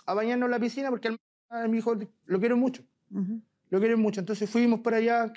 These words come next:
Speaker 1: estuvimos ahí, eh, compartimos con la gente, digamos, son, la mayoría son funcionarios de la P D I, son gente súper simpática.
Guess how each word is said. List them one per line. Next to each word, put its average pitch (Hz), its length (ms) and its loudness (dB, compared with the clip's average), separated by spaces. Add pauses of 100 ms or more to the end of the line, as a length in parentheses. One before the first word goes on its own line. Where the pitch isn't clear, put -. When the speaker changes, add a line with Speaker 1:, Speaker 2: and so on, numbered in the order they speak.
(140)
Speaker 1:
estuvimos 196 380 2
ahí, 214 260 -2 (1160)
eh, 151 200 0
compartimos 175 520 -2
con 185 160 2
la 170 80 0
gente, 196 840 0
digamos, 190 380 0
son, 196 240 -2
la 190 80 0
mayoría 190 280 2
son 208 140 -4
funcionarios 196 360 0
de 185 80 0
la 180 100 0
P 180 80 -2
D 180 120 2
I, 208 340 0 (260)
son 190 200 -6
gente 202 260 -6
súper 214 180 0
simpática. 135 480 -4